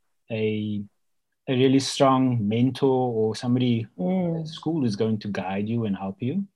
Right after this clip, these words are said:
Speaker 2: Mm.
Speaker 1: Um,
Speaker 2: Yeah.
Speaker 1: I think for me, I didn't really have a, a teacher, but I, I guess my mom did that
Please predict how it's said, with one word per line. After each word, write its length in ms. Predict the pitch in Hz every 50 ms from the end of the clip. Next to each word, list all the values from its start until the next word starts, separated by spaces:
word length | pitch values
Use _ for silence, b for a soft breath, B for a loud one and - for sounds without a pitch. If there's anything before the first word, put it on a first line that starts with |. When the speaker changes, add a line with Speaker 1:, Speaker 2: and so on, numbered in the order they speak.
| _ -
Speaker 2:
Mm. 520 | 190 190 185 180 180 175 170 170 170 - -
Speaker 1:
Um, 360 | - - 202 208 208 208 208 190
Speaker 2:
Yeah. 400 | 185 180 170 170 170 170 170 170 170 170 _ _ _ _ _ _ _ _ _
Speaker 1:
I 60 | - 135
think 300 | - 190 175 160 151 -
for 140 | - 120
me, 680 | 113 117 120 120 127 139 143 147 147 143 147 143 143 - - _ _ _ _ _ _ _ _ _ _ - -
I 60 | 123
didn't 340 | 127 123 135 156 156 - -
really 420 | 107 113 117 113 120 127 143 147 127
have 680 | 107 104 110 110 113 110 110 110 113 113 113 110 104 101 - - - _ _ _ _ _ _ _ - -
a, 720 | 104 104 104 104 104 104 104 104 101 101 101 101 101 101 - _ _ _ _ _ _ _ _ _ _ _ _ _ - -
a 60 | 123
teacher, 400 | 120 - - 123 120 - - 160
but 200 | 135 131 127 131
I, 200 | 135 139 143 - 143
I 100 | 131 127
guess 220 | 117 127 123 -
my 120 | 135 120
mom 300 | 110 107 101 104 117 127
did 220 | 113 110 110 101 95
that 380 | - 98 104 117 - - -